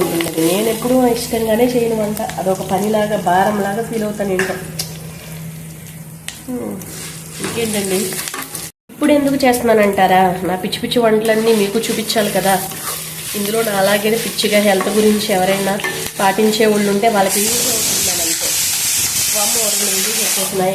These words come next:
ఇంకొకటి నేను నాలుగు విజిల్స్ వేపిస్తానండి, చాలా కొంచెం మెత్తగా స్మూత్గా ఉంటుందండి రైస్.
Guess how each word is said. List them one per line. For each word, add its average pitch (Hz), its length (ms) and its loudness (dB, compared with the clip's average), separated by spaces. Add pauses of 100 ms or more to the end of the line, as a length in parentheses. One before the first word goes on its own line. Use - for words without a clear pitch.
ఇంకొకటి 185 420 -2 (1080)
నేను 247 220 2
నాలుగు 240 320 4
విజిల్స్ 294 320 2
వేపిస్తానండి, 226 580 2 (100)
చాలా 202 220 2 (180)
కొంచెం 196 300 -2
మెత్తగా 240 400 2
స్మూత్గా 214 480 0
ఉంటుందండి 175 460 0
రైస్. 175 280 -2